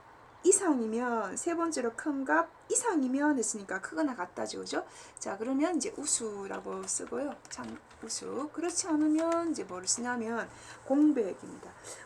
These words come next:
공백은 큰 따옴표를 열고 닫고 한 것이 공백이 되겠죠. 확인 버튼 눌러주시면 되고요. 그 다음에 이제 채우기 핸들을 미는데, 어, 우수로 돼 있는 것이 이제 어, 세 개가 나옵니다. 그러면서 이렇게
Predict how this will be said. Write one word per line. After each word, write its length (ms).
공백은 720
큰 220
따옴표를 420
열고 240
닫고 240
한 140
것이 200
공백이 400
되겠죠. 640
확인 260
버튼 280
눌러주시면 520
되고요. 420
그 60
다음에 260
이제 140
채우기 380
핸들을 280
미는데, 680
어, 420
우수로 380
돼 80
있는 920
것이 560
이제 400
어, 140
세 460
개가 500
나옵니다. 640
그러면서 320
이렇게 580